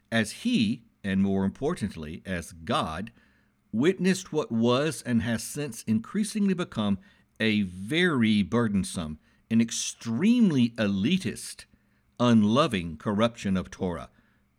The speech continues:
that can be found in rabbinic Judaism. Yeshua sought to reinstill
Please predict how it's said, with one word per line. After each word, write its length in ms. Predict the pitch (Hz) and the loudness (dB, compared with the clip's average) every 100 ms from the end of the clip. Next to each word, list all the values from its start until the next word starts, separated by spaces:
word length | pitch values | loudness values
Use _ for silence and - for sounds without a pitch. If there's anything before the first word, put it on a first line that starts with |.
| _ _ - | _ _ -6
that 160 | 101 | -4
can 140 | 104 95 | 0 0
be 100 | 92 | 0
found 360 | - 101 95 | 0 0 2
in 120 | 90 | 0
rabbinic 400 | 90 82 87 87 | -2 -2 -4 -6
Judaism. 580 | 80 82 78 67 - 117 _ _ _ _ _ _ _ _ _ _ _ _ | -8 -10 -10 -12 -16 -20 _ _ _ _ _ _ _ _ _ _ _ _
Yeshua 440 | 147 - 254 285 240 | -4 -2 0 0 0
sought 420 | - 151 - - | -2 -6 -6 -12
to 260 | - 120 107 | -2 0 0
reinstill 1200 | 107 98 127 233 214 143 - - - 185 101 - | -2 -2 2 4 4 0 -6 -8 -2 -2 -2 -6